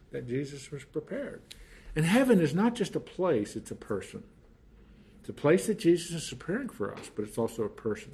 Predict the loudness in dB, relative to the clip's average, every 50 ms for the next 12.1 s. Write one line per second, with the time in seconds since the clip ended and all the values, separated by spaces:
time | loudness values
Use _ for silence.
0 | -16 -14 -14 -14 -14 -18 -12 -6 -6 -6 -4 -4 -8 -8 -8 -8 -10 -10 -10 -10
1 | -14 -20 -20 -20 -20 -20 -20 -20 -20 -20 -20 -20 -20 -20 -20 -20 -20 -20 -20 -20
2 | -20 -20 -20 -20 -20 -20 -6 -4 -4 0 6 6 6 6 6 0 -4 2 6 8
3 | 8 10 10 10 10 8 8 8 8 6 8 8 8 6 6 4 0 -6 -6 2
4 | 4 6 8 8 8 8 6 2 4 4 4 4 4 4 4 4 4 2 -2 -6
5 | -4 2 6 8 8 8 8 6 4 2 2 2 2 -2 -10 -18 -20 -20 -20 -20
6 | -20 -20 -20 -8 -2 0 2 2 0 -2 -6 -8 -8 -8 -8 -8 -12 -16 -20 -12
7 | -6 -4 -4 -4 -4 -8 -14 -18 -20 -20 -20 -20 -20 -20 -20 -20 -20 -20 -20 -20
8 | -20 -6 -2 -2 -2 -2 -4 -6 -2 2 4 4 4 2 2 2 2 2 0 -2
9 | -8 -18 -20 -20 -10 -8 -8 -8 -8 -10 -8 -4 -2 -2 -2 -2 -6 -10 -12 -8
10 | -8 -8 -8 0 4 4 4 4 2 -2 -4 -2 -2 -2 -2 -4 -4 -6 -10 -10
11 | -12 -14 -10 -6 -4 -2 -2 -2 -2 -4 -2 -2 0 0 0 0 -2 -6 -12 -14
12 | -20